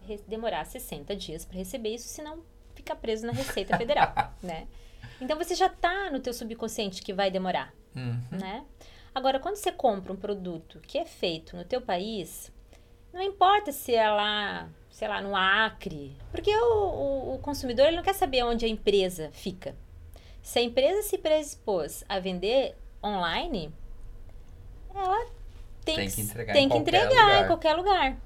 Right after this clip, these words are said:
Speaker 1: né? Então, é, isso foi uma pesquisa que a gente fez. Então, a gente também, com essa transportadora,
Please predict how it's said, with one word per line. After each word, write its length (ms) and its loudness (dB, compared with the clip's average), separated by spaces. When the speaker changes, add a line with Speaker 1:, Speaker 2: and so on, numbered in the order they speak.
Speaker 1:
né? 340 -6
Então, 960 2
é, 400 -2
isso 260 -8
foi 100 -2
uma 120 -4
pesquisa 300 -10
que 60 -4
a 40 -2
gente 200 -10
fez. 260 0
Então, 220 -4
a 60 -2
gente 280 -6
também, 320 -2
com 100 -4
essa 220 -2
transportadora, 920 -4